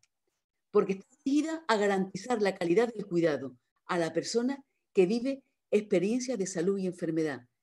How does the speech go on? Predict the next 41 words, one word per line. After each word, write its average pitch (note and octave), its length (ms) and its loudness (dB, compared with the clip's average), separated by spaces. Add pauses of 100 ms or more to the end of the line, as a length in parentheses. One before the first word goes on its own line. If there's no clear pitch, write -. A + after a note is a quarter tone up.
(240)
como E3+ 200 4
digo, F#3+ 240 4
en E3 220 -2
todos A#3 240 10
los F3+ 120 6
ámbitos, A#3+ 500 -2 (580)
en G3 200 2
todas A#3 280 8
las A3 100 0
situaciones A3 680 -2 (680)
y G3+ 120 4
en F#3 120 2
todos G#3+ 380 4
los F3+ 180 2
niveles F3 420 4
asistenciales. B2+ 800 -12 (1700)
Yo G#3+ 160 4
tengo B3+ 340 4
una A3+ 160 4
opinión G#3+ 380 4
en F3+ 60 4
este F3 120 -2
sentido, D3 640 -4
porque E3+ 220 -4
en E3+ 60 0
mi F3+ 80 2
opinión, A3+ 560 0
en F3+ 400 0
mi F#3 180 2
experiencia G3 800 2 (500)
y, F3+ 480 -2
y G3 140 2
mi F#3+ 180 6
reflexión F#3+ 540 4
de G#3 80 8
tantos G#3+ 340 2
años G#3 240 0
de F#3 80 2
trabajo G3+ 460 2
y F#3 120 4
de, E3+ 200 4